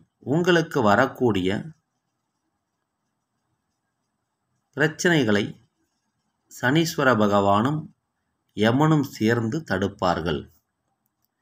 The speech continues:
உங்களுடைய இந்த செயலால்,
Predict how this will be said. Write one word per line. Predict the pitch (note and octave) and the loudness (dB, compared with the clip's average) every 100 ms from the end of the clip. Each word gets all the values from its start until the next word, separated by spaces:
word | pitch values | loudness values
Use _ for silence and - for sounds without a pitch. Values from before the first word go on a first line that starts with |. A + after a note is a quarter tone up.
| _ _ - | _ _ -6
உங்களுடைய | C#3+ F3+ F3+ D#3+ B2+ A#2 G3+ - _ _ _ _ _ _ _ _ _ _ _ _ _ _ _ _ _ _ _ _ _ _ _ _ _ _ _ _ _ _ _ _ _ _ _ _ _ _ _ _ _ _ _ _ _ | -2 2 2 2 0 -2 -6 -12 _ _ _ _ _ _ _ _ _ _ _ _ _ _ _ _ _ _ _ _ _ _ _ _ _ _ _ _ _ _ _ _ _ _ _ _ _ _ _ _ _ _ _ _ _
இந்த | C3 D#3+ C#3 | -2 0 0
செயலால், | A#2 A#2 C#3 A2 F#2+ D#3 | 0 4 4 4 2 0